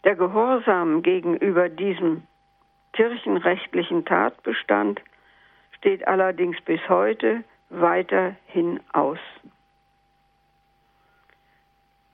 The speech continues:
Selbst wenn es im vorliegenden Fall auf den ersten Blick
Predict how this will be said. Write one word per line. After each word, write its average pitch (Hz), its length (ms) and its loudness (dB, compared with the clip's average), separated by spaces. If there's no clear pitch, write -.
Selbst 240 280 0
wenn 226 160 -2
es 214 140 -2
im 196 180 -2
vorliegenden 226 720 0
Fall 185 260 2
auf 156 160 0
den 185 160 0
ersten 226 520 0
Blick 214 280 0